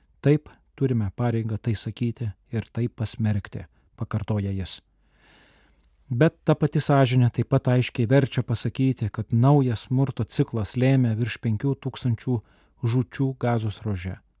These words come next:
tarp kurių daug moterų ir vaikų, dešimtis tūkstančių sužeistųjų, ištisų kvartalų sugriuvimą, vaistų, vandens ir kitų būtiniausių dalykų trūkumą daugiau nei dviems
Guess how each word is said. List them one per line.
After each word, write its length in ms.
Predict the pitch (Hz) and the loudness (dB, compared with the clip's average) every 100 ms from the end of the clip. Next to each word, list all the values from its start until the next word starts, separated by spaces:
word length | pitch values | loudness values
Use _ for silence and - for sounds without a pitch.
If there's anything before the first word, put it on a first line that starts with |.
| _ | _
tarp 160 | 120 - | -8 -6
kurių 220 | 120 113 | -4 -2
daug 240 | 113 127 120 | 2 2 2
moterų 400 | 117 - 120 117 | 0 0 -4 -4
ir 80 | 107 | -2
vaikų, 340 | 107 - 98 95 _ _ _ _ _ - 123 | -4 -6 -10 -12 _ _ _ _ _ -4 2
dešimtis 720 | 123 - 120 107 - 104 - _ - | 2 2 -2 -2 -4 -8 -10 _ -6
tūkstančių 480 | 127 - 123 110 107 | -6 -4 -4 -4 -6
sužeistųjų, 720 | - 110 107 - - 95 92 101 _ _ _ - | -4 -2 -2 -4 -10 -12 -12 -18 _ _ _ -6
ištisų 440 | 117 - 113 135 120 | -4 -4 -4 -2 -2
kvartalų 640 | 120 - 127 120 113 107 - - | -4 -2 -2 0 -2 -6 -10 -6
sugriuvimą, 640 | 123 107 104 98 95 95 _ _ _ - | -4 -2 -2 -2 -4 -8 _ _ _ -2
vaistų, 400 | 120 101 - 107 | -2 -2 -4 -4
vandens 460 | 104 107 131 120 - | 0 2 4 2 -2
ir 80 | 110 | -8
kitų 240 | - 135 117 | -2 -2 -2
būtiniausių 720 | 113 117 113 120 110 - 113 - _ _ _ | -4 -2 0 0 -2 -4 -8 -8 _ _ _
dalykų 420 | 120 113 127 - - | -2 2 2 0 -4
trūkumą 480 | 131 120 - 101 92 - _ _ _ 123 | 0 0 -2 -6 -8 -12 _ _ _ -2
daugiau 320 | 117 131 123 | 2 4 4
nei 220 | 110 104 | 2 -2
dviems 480 | 101 113 127 123 - | -4 0 0 0 -4